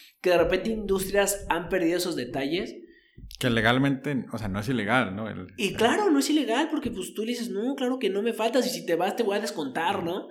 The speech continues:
Speaker 1: Y ya tienes una falta injustificada, no sé, o sea...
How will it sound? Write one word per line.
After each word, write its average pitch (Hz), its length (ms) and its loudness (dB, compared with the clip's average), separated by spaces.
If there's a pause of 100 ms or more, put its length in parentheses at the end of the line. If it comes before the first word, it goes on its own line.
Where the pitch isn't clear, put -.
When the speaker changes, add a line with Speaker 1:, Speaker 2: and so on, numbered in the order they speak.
(460)
Speaker 1:
Y 170 260 -2
ya 170 140 2
tienes 202 240 4
una 202 140 2
falta 190 280 0
injustificada, 156 880 0
no 202 140 0
sé, 233 180 6
o 208 60 2
sea... - 340 -2